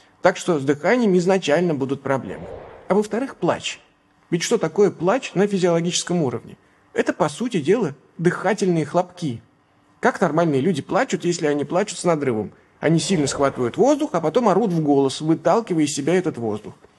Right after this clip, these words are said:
Происходит активная вентиляция легких. В чем тут физиологический смысл?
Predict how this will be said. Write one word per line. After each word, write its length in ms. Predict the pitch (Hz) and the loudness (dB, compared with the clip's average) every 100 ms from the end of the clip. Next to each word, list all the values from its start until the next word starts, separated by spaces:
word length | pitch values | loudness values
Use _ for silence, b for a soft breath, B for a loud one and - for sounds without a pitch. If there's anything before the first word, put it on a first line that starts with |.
| b b b | b b b
Происходит 460 | 165 151 202 247 - | 0 2 2 0 -2
активная 520 | - - 131 131 214 | -6 -4 -2 2 4
вентиляция 540 | 190 156 123 110 - 175 | 2 0 -2 -2 -2 -2
легких. 440 | 123 - - - - - - - _ _ _ _ - | -2 -6 -12 -16 -18 -20 -20 -20 _ _ _ _ -10
В 80 | - | 0
чем 160 | 294 | 2
тут 140 | 196 - | 4 4
физиологический 720 | 175 175 190 175 131 - 202 | 4 6 4 2 -4 -2 -2
смысл? 420 | 190 123 - | 0 -2 -4